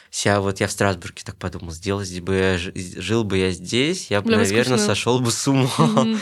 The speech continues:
Speaker 1: <laughs> Нет, ну это хорошо, когда у тебя есть какая-то работа, там, не знаю, переводчик, ты переводишь книгу и сидишь там, тебя ничего не отвлекает. А не такой, мне вот надо экшен, мне
Speaker 2: Мгм.
Speaker 1: надо, а, а,
Speaker 2: Не, ну,
Speaker 1: туда.
Speaker 2: кстати, ну, в Париж, да, это много
Speaker 1: Здесь вот с культурной с точки зрения вообще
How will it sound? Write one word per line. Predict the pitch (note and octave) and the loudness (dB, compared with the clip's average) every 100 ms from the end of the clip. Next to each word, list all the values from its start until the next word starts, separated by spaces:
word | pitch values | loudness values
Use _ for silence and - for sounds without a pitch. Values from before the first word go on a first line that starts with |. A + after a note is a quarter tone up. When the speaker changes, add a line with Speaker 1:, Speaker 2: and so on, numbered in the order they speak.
| - | -2
Speaker 1:
<laughs> | A#3 | 2
Нет, | D3+ B2 | 2 0
ну | |
это | A2+ C3 | -2 -2
хорошо, | D3 D3 | 0 0
когда | F#3 E3+ | 0 0
у | |
тебя | - | -2
есть | - | -4
какая-то | A2+ G#2+ | -4 0
работа, | A2 C3+ D#3 | 0 0 -2
там, | F#2 | -6
не | |
знаю, | F2 F2 | -4 -6
переводчик, | - D3 G#2+ G#2+ G2+ - | 0 0 2 -2 -2 -10
ты | - F#2 | -10 -2
переводишь | A#2 C3+ - | 0 0 -2
книгу | - G#2+ F#2 F#2+ | -2 -2 0 -4
и | |
сидишь | F#2 G#2+ - G#3 - | -4 -6 -4 -4 -4
там, | - A#2+ | -8 -10
тебя | - G#2 | -4 -4
ничего | - B2 | -4 -4
не | G#2 | -6
отвлекает. | - G2 F#2+ F2+ - - - - | -8 -6 -2 -2 -2 -12 -12 -6
А | - | 0
не | B2 | 2
такой, | C3 - G2 | 0 0 0
мне | G#2+ | 0
вот | A2+ A2 | 0 0
надо | G#2 G#2 | 0 0
экшен, | - - - - F#2+ | -4 -4 -10 -12 -12
мне | F#2 A#3 | 0 2
Speaker 2:
Мгм. | A#3 A#3 | 4 4
Speaker 1:
надо, | A3 G3+ | 2 -2
а, | - _ - | -8 _ -10
а, | G3+ | -8
Speaker 2:
Не, | - B3 | -8 -10
ну, | G#3 | 0
Speaker 1:
туда. | C4 | 2
Speaker 2:
кстати, | - C#4+ C#4 | 4 0 2
ну, | C#4 | 0
в | |
Париж, | B3+ D#4+ D4 | 2 0 2
да, | G#3+ F#3 | 2 2
это | F3 F#3+ F#3 | 0 0 0
много | G3+ G#3 | 2 4
Speaker 1:
Здесь | F3 | 4
вот | D3+ | 2
с | B2 | 0
культурной | C#3+ B2+ D#3+ C3 A2 | -2 0 0 2 0
с | - | 0
точки | A2 - - | -2 -2 -6
зрения | F#2+ G#2+ D3+ F3 A2 F#2+ | -2 0 0 0 0 0
вообще | F#2 - - G2 F2+ F2+ F2+ F2+ | -2 -4 -4 -4 -4 -4 -8 -12